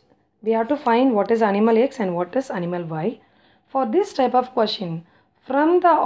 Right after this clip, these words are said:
option only we have to, we, from the option only we have to solve this problem. So first option is bear.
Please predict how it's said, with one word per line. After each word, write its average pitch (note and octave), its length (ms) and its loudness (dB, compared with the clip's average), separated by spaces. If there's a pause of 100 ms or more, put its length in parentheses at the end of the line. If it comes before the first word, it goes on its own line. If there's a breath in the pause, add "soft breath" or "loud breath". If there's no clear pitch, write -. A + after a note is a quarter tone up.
option C4 300 0
only A#3+ 280 2
we G3+ 140 0
have G3 280 0
to, G#3 320 -2 (160)
we, A3 80 2
from A#3+ 220 2
the B3+ 80 4
option C4+ 320 4
only C4+ 160 4
we G#3+ 80 4
have G3+ 180 2
to D4 160 2 (380 loud breath)
solve A#3 440 0
this G#3 220 -2
problem. F3 400 -6 (560)
So - 160 -18
first D#4 340 0
option A#3 360 0
is G#3 240 -4
bear. G3 480 2